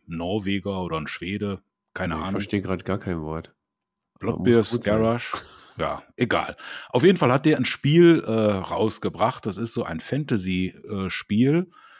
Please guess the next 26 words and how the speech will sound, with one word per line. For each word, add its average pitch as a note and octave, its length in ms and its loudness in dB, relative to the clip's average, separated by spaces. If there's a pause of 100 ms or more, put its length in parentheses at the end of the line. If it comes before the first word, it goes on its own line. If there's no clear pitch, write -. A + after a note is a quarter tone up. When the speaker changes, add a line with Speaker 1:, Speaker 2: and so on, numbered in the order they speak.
(340)
Speaker 1:
ähm, A#2 400 0
wo A#2+ 120 4
man A#2 180 2
eine A2 220 0
Diebesgilde A2 600 -4
spielt. G#2+ 720 -10
Und, G2 460 -6
äh, F2 60 -10
auf F#2+ 380 -8
dem G2 120 -2
Spielbrett C3 540 -2
ist A2+ 140 -8
dann G2 140 -4
halt G2 160 -4
so - 100 -8
eine F2+ 100 -6
mittelalterliche F#2 720 -6
Stadt - 240 -4
aufgebaut. A2 800 0
Und F#2 220 -8
da E2 80 -6
hat - 160 -10
man F#2+ 140 -6
dann F#2 140 -4
die F2+ 100 -6
Möglichkeit, F2 760 -6